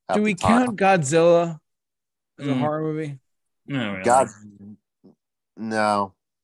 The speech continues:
Speaker 2: No, okay, never mind.
Speaker 1: At least not the nineteen ninety-eight one.
Speaker 2: No, God, no. We did a movie commentary on that too.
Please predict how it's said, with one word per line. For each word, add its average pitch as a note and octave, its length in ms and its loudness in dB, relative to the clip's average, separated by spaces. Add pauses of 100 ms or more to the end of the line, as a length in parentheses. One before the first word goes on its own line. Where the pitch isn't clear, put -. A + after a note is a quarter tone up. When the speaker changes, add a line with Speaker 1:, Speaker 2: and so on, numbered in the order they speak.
(140)
Speaker 2:
No, A#2 340 -8
okay, F2+ 220 -12
never F#2+ 120 -14
mind. F2 200 -12 (1800)
Speaker 1:
At B2 200 0
least C#3+ 340 -8
not C3+ 360 -2
the C3 60 -12
nineteen A#2 420 -8
ninety-eight F2+ 520 -6
one. D#2 240 -8 (640)
Speaker 2:
No, B2 240 2
God, A2+ 280 0
no. G#2 60 -2
We C3 140 2
did F3+ 120 4
a E3 40 4
movie C#3+ 220 2
commentary A2+ 400 -4
on F#2 80 -12
that D#2 160 -16
too. F#2 200 -12